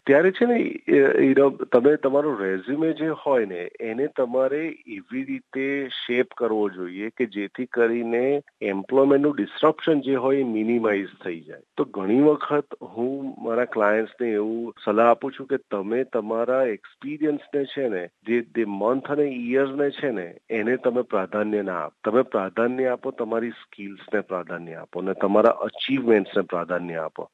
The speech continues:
તમારા જે મંથ અને યરને છે ને, તમે શાંત, પાછળ તમે છેલ્લા પેજ ઉપર મૂકશો તો પણ ચાલશે. કારણ કે હું નથી ઈચ્છતો કે તમારું પોતાનું જે, અ, એમ્પ્લોયમેન્ટ ક્રોનોલોજી છે,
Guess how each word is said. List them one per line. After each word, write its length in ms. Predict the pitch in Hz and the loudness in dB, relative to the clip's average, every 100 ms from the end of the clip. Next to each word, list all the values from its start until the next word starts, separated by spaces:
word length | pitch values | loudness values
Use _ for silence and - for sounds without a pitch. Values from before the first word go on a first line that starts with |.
| _ | _
તમારા 400 | 104 98 117 120 | -4 4 6 6
જે 200 | 113 123 | 4 -2
મંથ 420 | 110 98 113 120 | -2 -2 -4 -2
અને 180 | 131 139 123 | -2 -2 -2
યરને 280 | 131 135 | -2 -2
છે 140 | 131 135 | -4 -4
ને, 180 | 107 104 | -4 -4
તમે 260 | 107 113 | -4 -4
શાંત, 360 | 107 95 95 - _ _ | -4 -6 -8 -12 _ _
પાછળ 440 | 92 98 - 113 113 - | 0 0 -2 -4 -4 -4
તમે 260 | 107 117 113 | 0 2 2
છેલ્લા 460 | - - 104 113 | -2 -8 2 4
પેજ 240 | 117 120 110 | 4 0 -2
ઉપર 220 | 104 117 | -2 -2
મૂકશો 340 | 110 104 - | -4 -8 -8
તો 200 | 113 104 | -4 -2
પણ 200 | 95 107 | -2 -4
ચાલશે. 640 | 101 - 87 90 - 92 76 - | -4 -2 -2 -2 -6 -10 -10 -2
કારણ 360 | 113 107 127 147 | 4 4 4 -2
કે 240 | 160 165 | -6 -6
હું 240 | 160 143 143 | -6 -6 -6
નથી 280 | 127 143 | -6 -8
ઈચ્છતો 540 | 143 117 - 135 147 151 | -10 -12 -8 -4 -2 -4
કે 160 | 147 131 - | -6 -8 -4
તમારું 640 | 104 104 113 120 139 131 - | -4 0 0 0 -2 -6 -8
પોતાનું 540 | 104 - 117 120 120 | -6 0 0 0 -2
જે, 280 | 117 127 123 | 0 0 0
અ, 380 | - 107 101 - | -2 -2 -2 -4
એમ્પ્લોયમેન્ટ 540 | 107 101 - 131 139 131 | -4 -4 0 2 2 0
ક્રોનોલોજી 680 | - 110 123 147 135 127 127 | 0 2 4 4 4 0 -6
છે, 380 | - 107 85 | -4 -6 -6